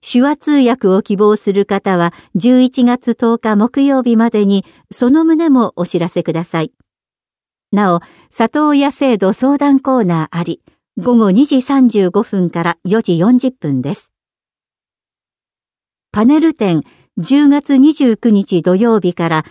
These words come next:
十一月十一日金曜日。児童虐待防止の取り組みや、地域の子育て子育て支援サービスなどを紹介します。日時、十月二十九日土曜日から十一月十一日金曜日、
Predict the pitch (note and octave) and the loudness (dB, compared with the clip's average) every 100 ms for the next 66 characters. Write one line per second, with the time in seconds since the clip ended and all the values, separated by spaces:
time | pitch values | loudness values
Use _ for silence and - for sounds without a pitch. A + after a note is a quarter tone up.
0 | _ _ E3 A#3+ C4 C4 C4 B3 B3 B3 | _ _ -2 2 2 2 2 0 0 -2
1 | A3 B3 B3 A#3+ - A3 A#3+ G#3+ - G#3 | 0 2 4 2 2 2 2 -2 0 2
2 | G3 F#3+ F3 E3 D3+ - _ _ _ _ | 2 2 0 -2 -6 -10 _ _ _ _
3 | _ _ _ - F#3+ G#3 D#4 D#4+ E4 D#4+ | _ _ _ -6 -2 0 0 0 -2 -4
4 | - A#3 F#3+ G#3+ A#3 - A3 A3+ F#3+ F#3+ | -4 -2 0 0 0 0 0 0 0 -2
5 | G3+ G#3+ G3 F#3+ F#3+ - _ - D4 C#4 | 0 2 2 2 -2 -6 _ -6 0 0
6 | B3+ G3 F#3+ G#3 A#3 C#4 C4+ C4+ C4 - | 0 -2 -2 -4 -4 -4 -4 -4 -4 0
7 | B3 B3 B3+ A#3+ G#3 G#3+ G3 F#3 E3+ D#3+ | 0 0 0 -2 -2 -2 -2 -2 -2 -4
8 | - F3+ E3 E3+ E3+ E3+ D3+ - _ _ | -2 -2 -2 -4 -6 -6 -6 -6 _ _
9 | _ _ _ _ _ _ G3+ A#3 A3 F3+ | _ _ _ _ _ _ -2 0 0 0
10 | F3+ - _ _ - E3 C#4+ C#4 D4 C#4 | -2 -2 _ _ -6 0 4 4 2 2
11 | C4+ D#4+ D#4+ C4 C4+ A#3 A3 F#3+ F3 F#3+ | 4 4 2 0 2 2 2 0 0 0
12 | A#3 G#3+ F3+ - F3 E3 - _ - E3+ | 0 0 -2 -4 -4 -4 -6 _ -8 0
13 | B3 C4 B3+ C4 A#3+ B3 A3+ A#3+ A#3 A3+ | 2 2 2 0 0 0 -2 2 2 2
14 | - G#3+ A3 G#3+ - A3+ A3 G#3+ G#3 E3+ | 2 0 2 0 0 2 2 2 2 2
15 | F3 | 0